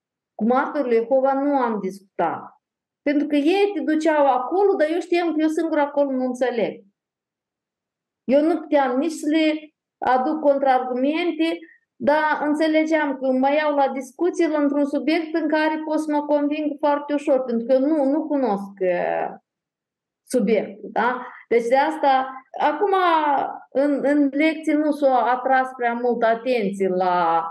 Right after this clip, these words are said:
aspectul ăsta, da? Dar, e, dacă ne uităm la concluzia care o avem la versetul douăzeci, asta e.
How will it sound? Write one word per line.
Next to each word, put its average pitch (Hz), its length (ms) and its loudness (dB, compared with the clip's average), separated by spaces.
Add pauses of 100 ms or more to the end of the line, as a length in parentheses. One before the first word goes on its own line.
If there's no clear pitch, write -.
(420)
aspectul 202 760 0 (100)
ăsta, - 580 -6 (720)
da? 240 540 -4 (200)
Dar, 262 480 0
e, 254 920 2
dacă 269 520 0
ne 330 80 -2
uităm 311 400 0
la 240 300 0
concluzia 233 720 -2
care 190 240 0
o 185 40 2
avem 185 380 0
la 175 180 2
versetul 175 640 -2
douăzeci, 202 920 -2 (1200)
asta 311 640 0
e. - 200 -20